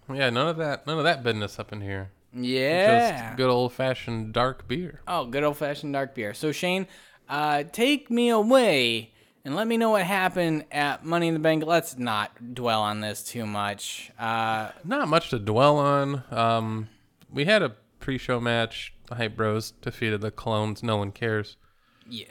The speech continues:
Speaker 2: the Clones?
Speaker 1: The Clones.
Speaker 2: Oh, I'm sorry. I s-, I thought you said clones. <laughs>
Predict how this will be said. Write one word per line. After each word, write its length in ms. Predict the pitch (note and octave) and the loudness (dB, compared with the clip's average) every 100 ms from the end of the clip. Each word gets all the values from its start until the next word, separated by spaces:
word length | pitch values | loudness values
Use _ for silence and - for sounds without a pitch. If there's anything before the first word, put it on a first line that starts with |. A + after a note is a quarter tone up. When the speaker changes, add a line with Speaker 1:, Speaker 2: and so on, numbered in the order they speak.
| G2+ | -14
Speaker 2:
the 120 | G2 - - - | -14 -14 -20 -12
Clones? 760 | - C3 A#2 G3+ C4+ D4+ - - - | -6 0 2 6 6 6 4 -10 -12
Speaker 1:
The 140 | C3 | -8
Clones. 640 | B2 A#2 G#2+ G2+ G2 G2+ - | -6 -2 -2 -2 -4 -10 -4
Speaker 2:
Oh, 240 | C#3 B2 F2+ | 2 2 2
I'm 180 | G2+ A#2+ | -2 -4
sorry. 260 | A2+ G2 | -2 -2
I 40 | G2+ | -4
s-, 140 | - | -6
I 140 | - | -6
thought 180 | C3+ E3 | 0 0
you 60 | D3 | 0
said 200 | D3 C3 | -2 -2
clones. 640 | - C3+ G2 D#2+ B2 - - - - - - - | 0 0 -2 -6 -10 -12 -20 -20 -20 -20 -20 -12
<laughs> 160 | - | -4